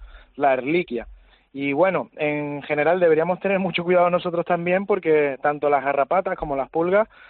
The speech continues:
son bichitos que se meten en casa y que después cuesta mucho sacarlos y que también nos afectan a nosotros, también nos pueden contagiar a nosotros enfermedades, las garrapatas. Y además, no, no dejaría de, de recordar al mosquito, que aquí el flemotomo en,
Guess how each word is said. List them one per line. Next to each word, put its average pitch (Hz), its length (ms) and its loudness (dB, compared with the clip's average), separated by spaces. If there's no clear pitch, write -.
son 175 280 0
bichitos 185 440 -2
que 190 100 -8
se 160 100 -6
meten 156 280 -2
en 170 120 -4
casa 180 240 0
y 196 60 -2
que 170 80 0
después 156 300 -2
cuesta 165 280 -4
mucho 165 320 -8
sacarlos 170 480 0
y 190 80 -4
que 156 80 -4
también 143 300 -6
nos 160 100 -6
afectan 139 460 -8
a 131 180 -4
nosotros, 135 460 -6
también 131 300 -4
nos 175 100 -4
pueden 160 220 0
contagiar 143 380 -6
a 139 40 -6
nosotros 135 380 -8
enfermedades, 127 640 -2
las 131 240 0
garrapatas. 127 580 0
Y 143 100 -2
además, 165 540 2
no, 160 480 0
no 160 140 0
dejaría 180 420 2
de, 170 300 4
de 170 100 2
recordar 165 440 2
al 156 120 2
mosquito, 185 640 -4
que 151 60 -4
aquí 131 180 -6
el 156 140 2
flemotomo 156 720 -2
en, 156 360 -2